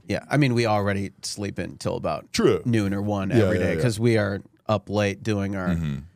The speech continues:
Speaker 1: activism and slam poetry. And,
Speaker 2: Yeah.
Speaker 1: you know.
Speaker 2: Activism happens late at night.
Speaker 1: Yeah.
Speaker 2: And usually in a one-on-one setting
Speaker 1: Right.
Speaker 2: with a woman.
Speaker 1: About two A M.
Speaker 2: Yeah.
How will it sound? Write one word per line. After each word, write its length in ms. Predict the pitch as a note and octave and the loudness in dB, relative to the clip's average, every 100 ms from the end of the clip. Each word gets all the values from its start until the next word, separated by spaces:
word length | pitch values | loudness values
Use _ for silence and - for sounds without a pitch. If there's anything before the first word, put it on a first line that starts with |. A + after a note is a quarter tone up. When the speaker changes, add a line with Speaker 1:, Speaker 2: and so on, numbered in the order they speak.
| _ _ | _ _
Speaker 1:
activism 680 | A2+ G#2+ - G#2 G2+ G2+ G2 | -2 -2 -2 -4 -2 -2 -4
and 140 | F#2+ | -4
slam 360 | G2 - G#2+ G2+ | -6 -2 -2 -2
poetry. 640 | G#2+ G2+ G2+ - G#2 G#2 F#2+ | 0 0 0 -4 -4 -4 -2
And, 80 | |
Speaker 2:
Yeah. 60 | D2+ | -4
Speaker 1:
you 520 | A#1 - _ - C#3 | -6 -14 _ 0 2
know. 60 | - | 2
Speaker 2:
Activism 580 | B2 G#2 F2+ E2 D2+ C#2+ | 2 0 0 -2 -2 -2
happens 520 | E2+ C#2 B1 B1+ - | -2 -4 -6 -12 -10
late 260 | - D2 C2+ | -8 -6 -8
at 80 | G#1 | -10
night. 280 | A1+ G1+ - _ | -12 -14 -20 _
Speaker 1:
Yeah. 160 | A#2+ G2+ - - _ | -4 -2 -4 -10 _
Speaker 2:
And 280 | - D2+ D2 | -6 -4 -2
usually 300 | D2+ D2 D2+ | -4 -4 -4
in 80 | C#2 | -4
a 60 | B1 | -6
one-on-one 680 | C#2+ C#2+ B1+ B1+ C2+ B1 | -6 -6 -6 -6 -6 -8
setting 440 | B1+ C#2 A1 G1+ - | -6 -6 -6 -8 -4
Speaker 1:
Right. 280 | A2 F#2+ D#2 | 0 0 -2
Speaker 2:
with 140 | C#2+ | -6
a 80 | C2 | -8
woman. 260 | C2+ C#2 D#2+ | -6 -6 -2
Speaker 1:
About 280 | G2+ E2+ - - | -2 -2 -8 -4
two 200 | A#2 A2+ | -2 -2
A 60 | G#2 | -2
M. 240 | G2+ G2 | -4 -4
Speaker 2:
Yeah. 180 | - - | -6 -8